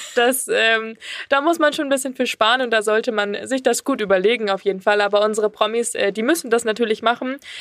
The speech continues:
die müssen dort gesehen werden und wen man dort zum, unter anderem natürlich gesehen hatte dieses Jahr, du hast es ja schon gesagt, äh, auch deutsche Promis waren dabei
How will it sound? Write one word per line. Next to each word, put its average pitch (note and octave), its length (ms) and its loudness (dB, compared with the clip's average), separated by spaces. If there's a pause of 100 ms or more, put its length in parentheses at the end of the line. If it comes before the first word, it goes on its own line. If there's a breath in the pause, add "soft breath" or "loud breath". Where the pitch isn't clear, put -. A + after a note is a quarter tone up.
(140 loud breath)
die G#3 60 -2
müssen B3 320 0
dort G#3+ 240 0
gesehen A3 400 0
werden B3 320 2
und G3 200 -6
wen A#3 160 0
man A3 200 0
dort G#3 240 0
zum, G#3 180 -4 (140)
unter C4+ 280 0
anderem G#3 300 0
natürlich G3+ 400 -4
gesehen G#3 380 -2
hatte B3+ 240 0
dieses A3+ 300 -6
Jahr, A3 180 4
du G#3 100 0
hast G3+ 140 -2
es G3+ 80 -10
ja F#3+ 100 -4
schon F3+ 220 -10
gesagt, G#3 420 0
äh, F#3+ 140 0
auch G3 180 0
deutsche B3 300 0
Promis A3 360 -2
waren G#3 200 0
dabei G3+ 340 2